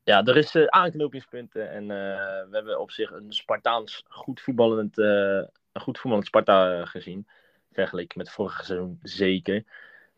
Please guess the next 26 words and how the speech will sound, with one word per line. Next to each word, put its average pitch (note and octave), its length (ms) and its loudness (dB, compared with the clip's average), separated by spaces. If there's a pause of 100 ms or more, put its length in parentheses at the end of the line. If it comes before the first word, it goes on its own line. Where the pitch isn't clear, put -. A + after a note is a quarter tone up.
(180)
En, G#2+ 200 2
ehm, G#2 520 2 (120)
dan A2 140 -4
zijn C#3 160 2
er C#3+ 60 0
wat C3+ 120 2
dingetjes, C3+ 460 -4
hè. B2+ 200 -2
We A#2 80 -4
gaan A2 160 -4
dan G2+ 100 -4
zo'n F#2+ 160 -8
away G#2+ 240 -2
day A2 160 -2
in. A2+ 260 -8 (140)
Ehm, - 280 -20 (920)
ja, F#2 180 -4
wat - 140 -14
kan F#2+ 160 -10
er F2 60 -10
beter? G#2 440 -4
Misschien A#2+ 300 -6
het B2 160 -2
opengooien D3+ 560 4
van C3+ 300 2
P - 100 0